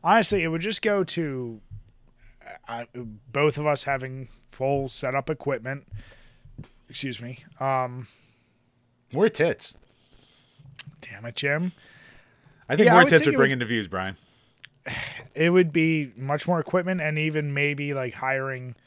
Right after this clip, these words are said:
Speaker 1: considering hiring, like, a professional,
Speaker 2: No, y-,
Speaker 1: a
Speaker 2: ed-,
Speaker 1: professional
Speaker 2: ed-, ed-,
Speaker 1: editor.
Speaker 2: editors, thumbnail artists, uh, shit like that, yeah.
Speaker 1: Shit like that,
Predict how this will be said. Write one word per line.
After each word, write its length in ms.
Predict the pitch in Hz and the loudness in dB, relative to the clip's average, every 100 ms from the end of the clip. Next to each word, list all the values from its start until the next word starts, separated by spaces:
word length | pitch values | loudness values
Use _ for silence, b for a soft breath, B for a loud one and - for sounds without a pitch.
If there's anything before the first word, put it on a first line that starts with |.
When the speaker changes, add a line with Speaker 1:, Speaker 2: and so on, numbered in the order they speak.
| _ _ _ - | _ _ _ -16
Speaker 1:
considering 520 | 131 165 151 143 131 | -6 -4 -2 -2 -4
hiring, 380 | 101 135 135 135 | -4 -4 -4 -6
like, 160 | 127 - | -8 -10
a 40 | |
professional, 480 | - 117 139 - 156 | -16 -10 -8 -6 -6
Speaker 2:
No, 60 | |
y-, 180 | 117 180 131 | -6 -8 -2
Speaker 1:
a 80 | 127 | 6
Speaker 2:
ed-, 160 | 165 170 | 6 6
Speaker 1:
professional 320 | 151 151 147 | 2 2 2
Speaker 2:
ed-, 60 | 143 | 4
ed-, 160 | 147 | 4
Speaker 1:
editor. 240 | 147 131 127 | 4 2 4
Speaker 2:
editors, 500 | 165 180 190 190 - | 6 10 10 8 6
thumbnail 560 | - 165 160 165 160 | -2 2 4 6 6
artists, 640 | 160 160 160 160 - - - | 6 6 4 4 2 -2 -4
uh, 260 | 127 117 | -2 -2
shit 220 | 107 147 120 | -2 -2 -2
like 200 | 127 107 | -2 0
that, 260 | 101 87 | -2 -2
yeah. 180 | 101 95 | -2 -2
Speaker 1:
Shit 160 | 233 190 | 0 0
like 160 | 165 | -2
that, 240 | 165 127 | 0 -2